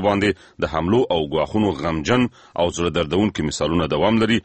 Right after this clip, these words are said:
او له دې څخه معلومیږي چې په افغانستان کې د ښځې او نارینه د حقونو د مساوات ترمنځ څومره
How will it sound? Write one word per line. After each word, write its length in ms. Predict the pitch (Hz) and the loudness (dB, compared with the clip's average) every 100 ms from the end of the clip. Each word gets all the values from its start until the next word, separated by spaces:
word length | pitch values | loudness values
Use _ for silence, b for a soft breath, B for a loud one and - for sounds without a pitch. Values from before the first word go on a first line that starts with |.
| b b | b b
او 60 | 85 | -2
له 80 | 85 87 | 0 2
دې 80 | 123 | 0
څخه 200 | - 98 | 0 0
معلومیږي 440 | 95 92 98 127 95 | 2 2 2 2 0
چې 80 | 87 76 B B | -4 -6 B B
په 60 | 87 87 | -2 -2
افغانستان 440 | 92 92 92 123 113 | 0 0 0 -2 0
کې 80 | 120 | 0
د 20 | 95 - | -2 0
ښځې 260 | 147 127 139 | 0 2 2
او 60 | 98 90 | 2 0
نارینه 280 | 90 87 113 | 0 0 0
د 60 | 104 | 0
حقونو 320 | 87 - 113 107 | -4 -2 0 0
د 120 | 92 | 0
مساوات 380 | 82 80 95 120 - | -2 0 0 0 0
ترمنځ 280 | 110 117 120 - b b | 0 0 0 -6 b b
څومره 200 | - 107 | 0 2